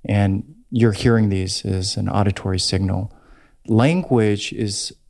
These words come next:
um, something much broader. So it refers to, uh, what you're extracting from the words that I'm saying. We call that pragmatics, and you, sort of, are you getting the gist of what I'm saying?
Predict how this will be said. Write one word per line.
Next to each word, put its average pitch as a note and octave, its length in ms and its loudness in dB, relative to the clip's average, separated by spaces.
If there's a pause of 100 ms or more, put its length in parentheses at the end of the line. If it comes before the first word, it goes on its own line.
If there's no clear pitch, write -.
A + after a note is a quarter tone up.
(280)
um, G2+ 440 -6 (400)
something A#2+ 340 0
much A2 280 2
broader. G2 640 -2
So G#2 260 -2
it G2+ 260 -4
refers A#2 520 -2
to, G2+ 440 -2 (500)
uh, G#2+ 160 0
what A2+ 220 2
you're A#2+ 140 2
extracting A2+ 540 0
from A#2 200 -2
the A2+ 80 0
words A2+ 280 -4
that A2 100 -4
I'm G#2+ 200 -4
saying. G#2+ 420 -2 (140)
We A2 120 0
call G2 160 -2
that F#2+ 160 -2
pragmatics, F#2+ 680 -2
and G2+ 280 -6
you, A2 160 -6
sort G2 220 0
of, F#2 40 2
are F#2+ 60 2
you F#2+ 100 0
getting G2 220 2
the F2 80 -2
gist F2+ 320 -2
of G2 100 -4
what G2 120 -2
I'm F#2+ 140 0
saying? G2 340 -2